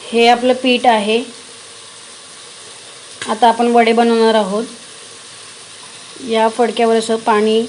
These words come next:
लावून घ्यायचं आहे. त्यानंतर यातलं थोडंसं पीठ घ्यायचं आहे, त्याचं असं गोल राऊंड करायचं आहे. त्यानंतर आपल्याला हे पीठ असं या फडक्यावर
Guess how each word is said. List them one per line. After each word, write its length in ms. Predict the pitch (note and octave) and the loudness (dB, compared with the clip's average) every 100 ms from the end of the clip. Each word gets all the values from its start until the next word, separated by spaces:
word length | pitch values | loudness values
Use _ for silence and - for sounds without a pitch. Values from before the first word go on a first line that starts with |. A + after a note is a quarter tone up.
| - - - | -8 -14 -12
लावून 340 | A#3 G#3+ G#3 A3 | -4 -2 0 0
घ्यायचं 400 | A3 G#3 F#3 A3+ | 0 -2 0 0
आहे. 320 | G#3 F#3+ G#3 C4 - - - - - - - - - - - - - - - - - | 0 -2 -6 -10 -16 -20 -20 -20 -20 -20 -20 -20 -20 -20 -20 -20 -20 -20 -20 -20 -2
त्यानंतर 460 | A#3 A3 A3+ A3 | 0 2 2 2
यातलं 320 | A#3 A3+ A3 A3+ | 0 0 0 -2
थोडंसं 300 | A#3 A3 A3 | 0 -2 -2
पीठ 240 | A3 A#3+ A3+ | -4 -4 -2
घ्यायचं 440 | A3+ A3 G3+ A3+ | -2 -4 -4 -2
आहे, 320 | G#3+ F#3+ G3+ B3+ - - - - - - - - | -4 -4 -8 -10 -14 -20 -20 -20 -20 -20 -20 -14
त्याचं 240 | A#3 G#3+ A3 | -10 -8 -8
असं 260 | G#3+ A3+ A#3 A#3 | -8 -10 -10 -8
गोल 260 | A3+ A3 A3 | -6 -6 -4
राऊंड 300 | A3 G#3+ A3 | -4 -2 -4
करायचं 400 | A3 G#3 G3+ G#3+ | -4 -4 -4 -6
आहे. 280 | G3 F#3+ A3 C4+ - - - - - - - - - - - - - - - - - - - - - - - - - - - - - - | -8 -8 -10 -12 -20 -20 -20 -20 -20 -20 -20 -20 -20 -20 -20 -20 -20 -20 -20 -20 -20 -20 -20 -20 -20 -20 -20 -20 -20 -20 -20 -20 -14 0
त्यानंतर 500 | A#3+ A#3 A#3+ A#3 A#3+ | 2 4 2 2 0
आपल्याला 320 | A#3 A#3 A#3+ | 0 0 0
हे 160 | A#3 A#3+ | 2 0
पीठ 400 | A#3 A#3 A#3 A#3 - - - - - | -2 -4 -4 -10 -14 -20 -20 -20 -14
असं 240 | A3 G#3+ A#3 | -12 -6 -4
या 120 | A3+ | -2
फडक्यावर 580 | A#3+ A3+ A3+ A3+ G#3+ | -2 -4 -2 -2 0